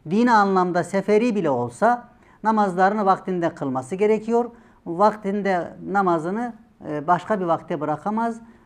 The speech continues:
ve tehir edemez veya önceye alamaz. Ancak Arafat'ta öğle ile ikindi namazı birleştirilir.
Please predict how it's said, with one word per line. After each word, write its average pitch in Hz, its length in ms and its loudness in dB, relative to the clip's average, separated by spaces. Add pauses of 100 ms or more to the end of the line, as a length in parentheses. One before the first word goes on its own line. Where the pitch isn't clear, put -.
(120)
ve 196 120 -2
tehir 190 260 0
edemez 147 480 -2 (340)
veya 190 200 4
önceye 185 380 2
alamaz. 120 420 0 (760)
Ancak 226 480 2 (420)
Arafat'ta 202 920 2 (360)
öğle 202 480 4
ile 208 460 2
ikindi 190 420 -2
namazı 127 640 0
birleştirilir. 208 840 -2